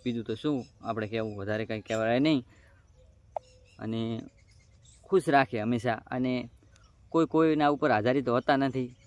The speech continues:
અ, અ, કિસ્મત પોતપોતાના કિસ્મત ઉપર આધાર છે અને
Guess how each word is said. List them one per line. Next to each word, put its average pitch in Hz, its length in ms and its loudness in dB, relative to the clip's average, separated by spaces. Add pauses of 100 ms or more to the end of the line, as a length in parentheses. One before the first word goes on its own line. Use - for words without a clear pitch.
અ, 113 40 -16 (1080)
અ, 113 320 -2 (340)
કિસ્મત 160 400 0 (1000)
પોતપોતાના 147 500 2
કિસ્મત 139 440 -4 (120)
ઉપર 120 240 -4
આધાર 104 340 0
છે 147 180 -4 (720)
અને 113 440 -10